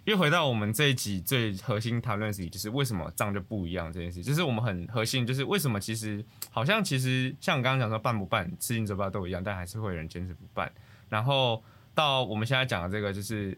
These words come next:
呃，有些人会把，习惯把喜欢的东西放最后吃。其实我觉得那个都是一个在满足自己心里面有点不方便跟人家说的小愿望吧。就是因为这个愿望难免，就我们自己在想的时候，可能都会觉得说，“哎，感觉好像会麻烦到别人，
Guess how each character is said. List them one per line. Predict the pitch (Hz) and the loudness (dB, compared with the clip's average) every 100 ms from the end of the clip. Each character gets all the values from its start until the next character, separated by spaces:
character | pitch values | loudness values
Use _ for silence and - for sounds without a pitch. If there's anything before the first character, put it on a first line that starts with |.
| - | -4
呃， | 92 87 | -4 -2
有 | 92 | -2
些 | 123 120 | 0 0
人 | 107 92 | 0 -2
会 | 101 | -2
把， | - 85 - - | -2 -4 -6 -8
习 | - 120 | -4 0
惯 | 147 | 2
把 | 113 | 2
喜 | 101 107 | 0 0
欢 | 113 | 0
的 | 107 | 0
东 | |
西 | 107 | 0
放 | 104 | -2
最 | 107 107 | -2 -2
后 | 95 | -4
吃。 | 90 - 90 82 - - | -4 -4 -4 -6 -12 -8
其 | - | 0
实 | 156 | 4
我 | 185 | 4
觉 | 127 | 4
得 | 117 | 4
那 | 139 | 4
个 | 135 | 4
都 | 127 | 2
是 | 127 131 | 2 2
一 | |
个 | 117 | 2
在 | 117 127 | 2 2
满 | 101 87 | 2 0
足 | 95 92 | -4 -4
自 | 120 | -4
己 | 104 95 82 85 - - - - | -4 -4 -4 -8 -14 -20 -20 -2
心 | - 202 190 | 2 4 4
里 | 113 | 4
面 | 143 147 131 127 - - - - - - | 4 4 2 -2 -12 -20 -20 -20 -10 2
有 | 170 | 4
点 | 151 | 4
不 | 170 | 4
方 | 160 156 | 4 4
便 | 156 | 4
跟 | 151 | 4
人 | 131 | 6
家 | 127 | 4
说 | 123 123 | 4 2
的 | 117 104 95 107 | 2 0 0 -2
小 | - 104 92 | 0 0 2
愿 | 123 | 2
望 | 110 120 85 | 2 2 0
吧。 | - - | -4 -4
就 | 151 | -2
是 | 170 | 0
因 | 175 | 2
为 | 196 | 2
这 | 190 | 2
个 | 160 | 4
愿 | 160 147 | 4 4
望 | 147 131 113 - | 2 2 -2 0
难 | 120 | 0
免， | 139 123 95 | 2 2 2
就 | 156 | 0
我 | 120 | 0
们 | 101 | 0
自 | 107 | 0
己 | 123 | 2
在 | 127 | 2
想 | 123 87 | 0 -2
的 | |
时 | 104 | -4
候， | |
可 | - | -4
能 | 85 | -4
都 | 87 | -4
会 | 98 | -4
觉 | 90 | -6
得 | 85 | -6
说 | 85 90 90 - - - - - | -4 -4 -4 -6 -16 -20 -20 -6
，“哎， | - | -4
感 | 123 95 | -2 -2
觉 | 98 | -2
好 | 90 | -2
像 | 113 | 0
会 | 120 | 0
麻 | 107 104 | 0 -2
烦 | 98 | -2
到 | 104 | -2
别 | 92 | -4
人， | - | -8